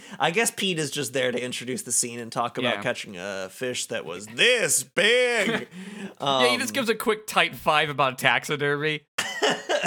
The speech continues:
Speaker 1: Uh, at which point, you know, once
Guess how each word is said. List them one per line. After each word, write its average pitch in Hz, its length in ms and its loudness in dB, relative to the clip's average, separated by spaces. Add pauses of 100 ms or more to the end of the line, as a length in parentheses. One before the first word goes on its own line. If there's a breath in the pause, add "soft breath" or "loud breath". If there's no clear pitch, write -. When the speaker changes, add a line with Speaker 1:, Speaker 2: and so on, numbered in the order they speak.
(760 loud breath)
Speaker 1:
Uh, 123 800 2
at 151 160 0
which 165 260 0
point, 143 360 0
you 131 100 -4
know, 120 140 -2
once 139 420 0